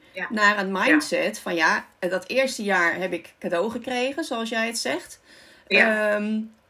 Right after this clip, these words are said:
Speaker 2: maar daarmee, daarmee was het natuurlijk nog niet afgelopen.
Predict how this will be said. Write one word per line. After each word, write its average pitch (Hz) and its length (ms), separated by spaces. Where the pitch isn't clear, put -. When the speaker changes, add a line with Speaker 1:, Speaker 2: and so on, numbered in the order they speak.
Speaker 2:
maar 226 320
daarmee, 240 760
daarmee 240 380
was 226 100
het 226 100
natuurlijk 233 300
nog 226 100
niet 320 100
afgelopen. - 580